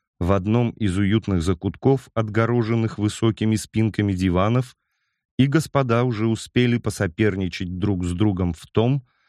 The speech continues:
кому из них удастся подхватить зимнее пальто с плеч госпожи Папаи. Самым ловким оказался Миклаш. А когда пальто с ее плеч не спало,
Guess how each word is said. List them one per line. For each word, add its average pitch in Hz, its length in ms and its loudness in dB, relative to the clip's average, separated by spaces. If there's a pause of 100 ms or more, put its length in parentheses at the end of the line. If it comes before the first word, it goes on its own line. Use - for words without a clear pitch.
(280)
кому 107 360 2
из 120 240 2
них 135 240 2
удастся 113 560 -2
подхватить 107 680 0
зимнее 101 500 0
пальто 95 580 -2 (380)
с - 200 -14
плеч 127 500 0
госпожи 101 640 -2
Папаи. 73 600 -4 (340)
Самым 107 480 0
ловким 123 540 0
оказался 90 640 0
Миклаш. 87 560 -2 (380)
А 95 180 2
когда 92 420 0
пальто 95 500 -2
с - 120 -8
ее 87 220 0
плеч 85 480 0
не 98 180 -2
спало, 110 640 -2